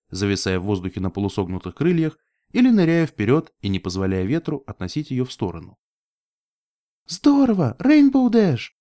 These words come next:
радостно сказала подбежавшая Флаттершай. «У тебя отлично выходит!» Рейнбоу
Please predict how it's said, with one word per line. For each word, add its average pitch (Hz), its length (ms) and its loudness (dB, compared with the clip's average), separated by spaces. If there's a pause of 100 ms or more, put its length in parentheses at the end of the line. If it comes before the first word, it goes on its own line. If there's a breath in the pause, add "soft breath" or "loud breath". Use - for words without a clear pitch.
(260)
радостно 95 420 -4
сказала 98 420 -2
подбежавшая 95 600 -4
Флаттершай. 98 580 -6 (540)
«У 139 80 -6
тебя 214 260 2
отлично 254 460 -2
выходит!» 180 600 -4 (1800)
Рейнбоу 175 500 2